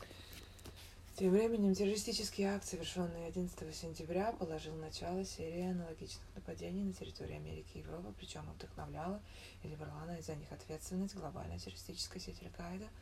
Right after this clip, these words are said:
которая направила джихадскую, а, агрессию четвертой волны терроризма,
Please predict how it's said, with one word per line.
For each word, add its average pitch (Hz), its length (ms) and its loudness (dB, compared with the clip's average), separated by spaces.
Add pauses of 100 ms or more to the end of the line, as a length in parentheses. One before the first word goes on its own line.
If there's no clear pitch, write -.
(400)
которая 147 360 -6
направила 180 440 -2
джихадскую, 180 800 -4 (1080)
а, 156 300 -4
агрессию 160 500 -4
четвертой - 500 -8
волны 160 220 -6
терроризма, 170 640 -4